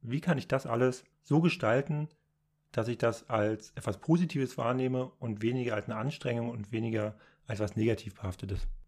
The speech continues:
Ganz wichtig, auch wenn's total banal klingt, vorher genug schlafen. Ich hab das schon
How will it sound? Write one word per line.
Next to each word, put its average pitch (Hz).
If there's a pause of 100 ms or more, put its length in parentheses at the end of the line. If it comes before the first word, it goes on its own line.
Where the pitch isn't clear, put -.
(1000)
Ganz 139
wichtig, 143
auch 101
wenn's 104
total -
banal 120
klingt, 113 (540)
vorher 131
genug 110
schlafen. 101 (540)
Ich -
hab 113
das 131
schon 123